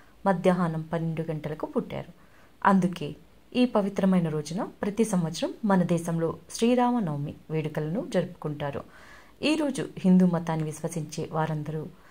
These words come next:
శ్రీ సీతారాముల కళ్యాణ మహోత్సవాన్ని ఘనంగా నిర్వహిస్తూ ఉంటారు. ఈ నేపథ్యంలో ఈసారి శ్రీరామనవమి ఎప్పుడొచ్చింది, శ్రీరాముని ప్రాముఖ్యత,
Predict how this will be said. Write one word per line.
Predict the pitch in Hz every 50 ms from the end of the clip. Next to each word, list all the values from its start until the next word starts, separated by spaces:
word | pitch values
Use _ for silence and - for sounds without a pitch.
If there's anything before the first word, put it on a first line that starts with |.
| - - - -
శ్రీ | - - 190 185 143 156
సీతారాముల | 175 - - 202 196 - 254 247 233 214 196 175 165 160
కళ్యాణ | 165 - 175 156 151 160 156
మహోత్సవాన్ని | 156 156 151 143 160 151 151 - 156 147 151 147 156 156
ఘనంగా | 151 - 160 156 156 156 151 214 269
నిర్వహిస్తూ | 277 226 151 156 156 151 147 - - - 156
ఉంటారు. | 160 165 156 160 - 143 143 143 92 - - - - - - - - - - - -
ఈ | 254 294
నేపథ్యంలో | 339 311 269 254 - 190 147 139 165 156 151 156 156 - - - -
ఈసారి | - 269 294 302 - - 196 170 160 - - - - -
శ్రీరామనవమి | - - - 175 170 170 160 156 165 160 160 156 151 151 160 - 160 175
ఎప్పుడొచ్చింది, | - - 190 185 185 185 180 175 175 165 170 170 170 170 - - - - - - -
శ్రీరాముని | - - 226 208 208 196 180 170 170 160 156
ప్రాముఖ్యత, | 160 - 160 147 147 147 147 - - 160 147 - 151 151